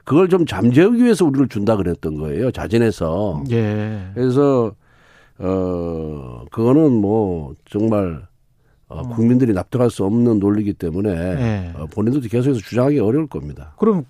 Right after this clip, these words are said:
Speaker 2: 법사위원장만 국민의힘이 가지게 되면 상임위 배분이랄지 국회의장단 선출 뭐 이런 거는 다
Speaker 1: 그렇죠.
Speaker 2: 원샷이네.
Speaker 1: 예, 원샷으로 일괄타결하자.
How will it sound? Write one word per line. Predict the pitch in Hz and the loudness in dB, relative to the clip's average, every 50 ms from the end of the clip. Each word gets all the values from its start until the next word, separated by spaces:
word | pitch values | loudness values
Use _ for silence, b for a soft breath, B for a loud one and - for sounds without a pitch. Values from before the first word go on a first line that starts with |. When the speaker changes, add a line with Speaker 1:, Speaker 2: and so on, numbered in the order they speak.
| - | -6
Speaker 2:
법사위원장만 | - - 147 - 214 202 180 170 175 180 170 165 165 160 156 151 143 139 151 175 180 170 165 147 123 117 - | -6 -4 0 2 2 4 4 4 2 2 2 2 2 2 2 2 2 2 2 2 2 2 0 -2 -4 -6 -8
국민의힘이 | - - 143 147 151 151 156 147 147 147 151 151 143 127 120 - | -6 -2 0 2 2 2 2 2 2 0 0 0 0 -2 -4 -8
가지게 | - - 117 113 - _ _ 196 - - 143 139 131 143 139 | -8 -6 -6 -6 -6 _ _ -20 -10 -6 -4 0 0 0 0
되면 | 123 117 110 113 127 123 | 0 0 0 0 0 0
상임위 | 117 - - 208 214 208 190 156 | 0 0 0 2 2 2 2 2
배분이랄지 | - 143 131 139 143 143 139 131 131 123 - 131 | 2 0 0 0 0 0 -2 -2 -4 -4 -6 -8
국회의장단 | - - 131 - - 165 151 143 127 127 - - - - - - 131 135 131 147 139 139 135 135 131 127 | -8 -8 -8 -2 0 2 2 2 2 -2 -6 -18 -20 -20 -10 -4 -2 0 2 2 2 2 2 0 0 0
선출 | 123 - 160 147 139 131 - - 147 135 | -2 -2 -2 -2 -2 -4 -2 -2 -2 0
뭐 | 123 120 131 | 0 0 0
이런 | 131 127 147 180 208 | 0 0 0 0 0
거는 | 214 202 175 | 0 -2 -2
다 | - 123 135 131 | -2 -2 -2 0
Speaker 1:
그렇죠. | 123 123 127 196 175 220 | 4 4 4 6 6 6
Speaker 2:
원샷이네. | 220 403 - 233 208 113 | 6 6 6 6 4 4
Speaker 1:
예, | 143 175 190 | 4 4 4
원샷으로 | 190 156 143 170 202 226 196 226 208 202 196 180 156 | 6 6 6 6 4 4 4 4 4 4 4 4 4
일괄타결하자. | 156 160 170 208 196 - 196 214 202 185 143 113 101 95 131 147 151 143 120 101 87 | 6 6 4 4 2 2 2 2 4 4 4 2 2 4 4 6 6 6 4 2 2